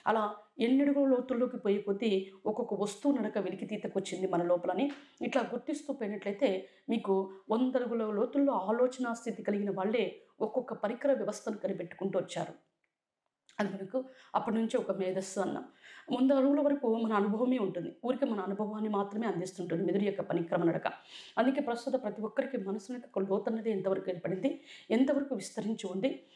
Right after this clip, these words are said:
ఎంతవరకు అర్థం చేసుకునే అవగాహనగా పోగలుగుతాము, ఇప్పుడు మెదడులోంచి అందుకుంటే ఎట్లుంటుంది, మనమంతటా మనం గమనిస్తే ఎట్లుంటుంది, ఈ రెండిటికి తేడాలు గుర్తించగలిగినట్లయితే మనకి మెదడు యొక్క పనిక్రమ నడక పరంగా ఎంత లోతు ఏర్పడిందో కనీసం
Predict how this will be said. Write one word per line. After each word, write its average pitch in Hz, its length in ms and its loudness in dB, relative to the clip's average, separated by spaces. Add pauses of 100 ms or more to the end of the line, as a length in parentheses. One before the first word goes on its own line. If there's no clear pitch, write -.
(120)
ఎంతవరకు 277 440 0
అర్థం - 280 -4
చేసుకునే 233 380 -8
అవగాహనగా 214 720 -4
పోగలుగుతాము, 180 600 -6 (320)
ఇప్పుడు 262 280 2
మెదడులోంచి 277 600 4
అందుకుంటే 269 540 2
ఎట్లుంటుంది, 196 580 2 (360)
మనమంతటా 269 520 2
మనం 233 260 2
గమనిస్తే 254 580 2
ఎట్లుంటుంది, 185 540 -2 (100)
ఈ 214 100 2
రెండిటికి 220 480 0
తేడాలు 214 400 2
గుర్తించగలిగినట్లయితే 190 960 0 (960)
మనకి 233 320 0 (440)
మెదడు 262 220 4
యొక్క 294 180 2
పనిక్రమ 214 440 -2
నడక 196 240 0
పరంగా 196 240 -2
ఎంత 196 200 2
లోతు 220 220 2
ఏర్పడిందో 196 360 0 (280)
కనీసం 208 400 0